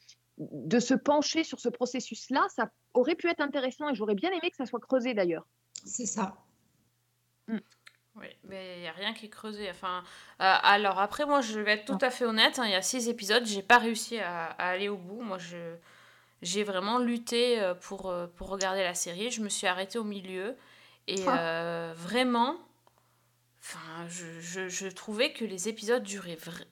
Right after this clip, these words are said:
Speaker 3: longtemps, qu'il y
Speaker 2: Mhm.
Speaker 3: avait des moments, euh, hyper gênants, hyper longs, euh, enfin, pff,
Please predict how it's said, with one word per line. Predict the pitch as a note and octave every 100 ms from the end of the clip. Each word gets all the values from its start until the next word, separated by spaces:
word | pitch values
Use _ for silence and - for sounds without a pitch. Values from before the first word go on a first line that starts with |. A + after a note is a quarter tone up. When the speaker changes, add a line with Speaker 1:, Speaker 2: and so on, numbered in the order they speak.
| -
Speaker 3:
longtemps, | F#3+ A3 D#4 F4+ F4 C#4 C4+ - _ _ _ - - - - _
qu'il | - A3+
y |
Speaker 2:
Mhm. | G#3
Speaker 3:
avait | A3
des | G#3 A3+
moments, | A#3 A3 A3 A3+ A3
euh, | F#3 E3+ E3+ E3 -
hyper | A3+ C#4 B3
gênants, | A3 G3+ G#3 G3+ G#3+
hyper | A3+ A3 F#3+ F3 F#3
longs, | G3 G#3 G#3+ G#3+ A3 G#3
euh, | E3+ D#3+ D#3+ - - - - _ _ _ -
enfin, | - F3+ E3+ E3+
pff, | E3+ - -